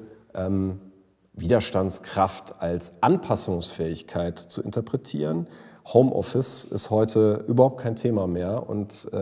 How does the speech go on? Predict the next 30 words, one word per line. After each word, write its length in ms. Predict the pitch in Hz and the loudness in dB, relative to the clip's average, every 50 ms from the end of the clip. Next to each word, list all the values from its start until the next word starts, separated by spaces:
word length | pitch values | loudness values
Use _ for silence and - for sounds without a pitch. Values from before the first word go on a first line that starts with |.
| 95 95 92 - | -2 -2 -4 -4
es 260 | - - - - _ | -6 -8 -12 -12 _
kann, 500 | - - 107 107 107 104 107 104 107 104 | -6 -4 -2 0 -2 -2 -4 -6 -10 -10
äh, 360 | 98 98 98 98 92 92 98 | -8 -8 -6 -6 -6 -6 -4
wie 140 | 104 101 98 | -4 -4 -2
wir 80 | 98 | -2
gesehen 460 | 87 98 87 92 104 107 110 104 101 104 | -2 -2 -2 2 2 2 2 2 0 -2
haben, 360 | 101 101 98 98 95 95 98 - - - - - - _ - | -2 -2 0 -2 -2 -4 -6 -10 -18 -20 -20 -20 -20 _ 2
bundesweite 680 | 90 104 135 156 131 117 113 110 107 107 101 - 101 | 8 10 10 10 10 6 2 0 -2 -2 -2 -2 -4
Streikaktivitäten 1160 | - - - - 92 101 131 - - 90 - - - 92 95 92 - - 101 95 87 104 90 85 | -6 -6 -8 -4 0 0 0 0 -2 -4 -6 -6 -6 -6 -6 -6 -6 -4 -4 -4 -2 -4 -4 -2
geben, 420 | 95 95 98 98 113 110 113 - | 0 0 0 0 0 -4 -4 -2
ohne 220 | 113 110 117 117 101 | 0 2 2 2 2
dass 240 | - 101 95 - - | 0 -2 -4 -6 -8
direkt 240 | - 98 90 - - | -8 -8 -8 -8 -10
ein 80 | 92 | -12
Verkehrschaos 760 | - - 92 - - 98 95 - - - - 82 85 82 - 85 | -12 -12 -12 -10 -10 -10 -10 -10 -12 -12 -10 -10 -10 -10 -10 -10
ausbricht, 520 | - 92 82 - - - 87 - - - | -12 -12 -12 -12 -14 -14 -14 -14 -12 -12
weil 100 | 82 87 | -8 -8
die 80 | 90 85 | -6 -6
Menschen 320 | 85 87 87 - - 95 | -6 -8 -10 -10 -12 -12
in 80 | 95 95 | -12 -12
Deutschland 420 | - 80 - - - 85 82 - | -12 -14 -14 -12 -12 -12 -12 -10
tatsächlich 520 | - - - - 135 - - - 110 - | -10 -10 -8 -8 -8 -8 -8 -10 -10 -8
viel 140 | - - 196 | -6 -6 -6
klüger 420 | - - - 269 262 185 - - - | -6 -4 -2 0 0 0 -2 -4 -6
sind, 260 | - - - - - | -8 -8 -10 -10 -10
als 180 | - - - - | -12 -10 -8 -6
wir 80 | 107 | -4
sie 200 | 95 98 101 - | -2 -2 -2 0
oft 260 | - 104 104 - - - | 0 0 -2 -2 -6 -10
beschreiben. 520 | 143 - - - - - - - - | -10 -10 -10 -12 -16 -18 -18 -18 -20